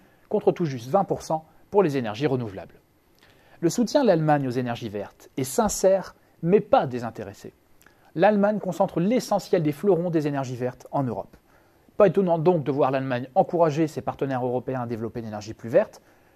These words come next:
puisque ce sont les entreprises allemandes qui en bénéficieront. Pour des raisons similaires, la France reste attachée à l'énergie nucléaire. Rappelons que l'État est le premier actionnaire d'E D F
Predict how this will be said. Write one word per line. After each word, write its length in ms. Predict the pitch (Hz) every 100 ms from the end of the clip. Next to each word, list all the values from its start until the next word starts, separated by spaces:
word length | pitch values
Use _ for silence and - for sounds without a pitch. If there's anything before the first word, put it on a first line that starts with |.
| _
puisque 220 | 185 -
ce 120 | 214
sont 160 | 208 220
les 120 | 185
entreprises 380 | 185 175 196 156 -
allemandes 500 | 156 202 233 120 101
qui 80 | -
en 60 | 120
bénéficieront. 560 | 113 110 110 - 92 - _ _ _ - _ _ _ _
Pour 100 | 226
des 80 | 226
raisons 220 | 175 139
similaires, 580 | - 110 139 220 220 175
la 80 | 143
France 380 | - 185 185 -
reste 280 | 165 - _
attachée 520 | 180 - 117 - 127 - -
à 80 | 165
l'énergie 340 | 117 104 110
nucléaire. 400 | 117 - - - _ _ _ _ _ _ _
Rappelons 300 | 160 147 190
que 80 | 165
l'État 200 | 151 160
est 40 |
le 60 | 120
premier 240 | - 175
actionnaire 440 | 123 - 139 160 135
d'E 160 | 151
D 200 | 117 110
F 220 | 170 -